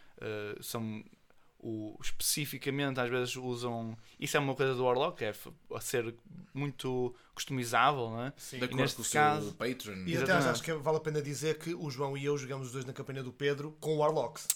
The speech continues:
Speaker 1: Exatamente.
Speaker 2: Ao mesmo
Speaker 3: Sim,
Speaker 2: tempo.
Speaker 3: sim,
Speaker 1: São
Speaker 3: muito
Speaker 1: super
Speaker 3: diferentes.
Speaker 1: diferentes.
Speaker 2: São super
Speaker 1: Super
Speaker 2: diferentes.
Speaker 1: diferentes, mas já falamos disso mais à frente. Eh, mas é o, a, a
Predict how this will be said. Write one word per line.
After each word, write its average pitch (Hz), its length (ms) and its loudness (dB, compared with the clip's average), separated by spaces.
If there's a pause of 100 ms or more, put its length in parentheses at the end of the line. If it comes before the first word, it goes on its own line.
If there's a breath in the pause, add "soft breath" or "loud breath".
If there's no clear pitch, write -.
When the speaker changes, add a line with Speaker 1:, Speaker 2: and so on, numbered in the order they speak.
(120)
Speaker 1:
Exatamente. 123 300 -6
Speaker 2:
Ao 113 60 -2
mesmo 107 140 -4
Speaker 3:
Sim, 139 220 4
Speaker 2:
tempo. 95 140 -4
Speaker 3:
sim, 123 120 0
Speaker 1:
São 113 100 0
Speaker 3:
muito 180 140 4
Speaker 1:
super 175 160 6 (240)
Speaker 3:
diferentes. 127 100 0
Speaker 1:
diferentes. 113 340 2
Speaker 2:
São 180 100 2
super - 140 0
Speaker 1:
Super 156 120 -4
Speaker 2:
diferentes. 120 360 -4
Speaker 1:
diferentes, 104 280 -8
mas 127 140 -6
já 127 80 -8
falamos 120 260 -4
disso 110 140 -12
mais 117 100 -8
à 107 60 -8
frente. - 300 -16 (520 soft breath)
Eh, 120 640 4 (160)
mas 151 240 2
é 160 140 10
o, 147 240 6
a, 143 40 2
a 143 40 2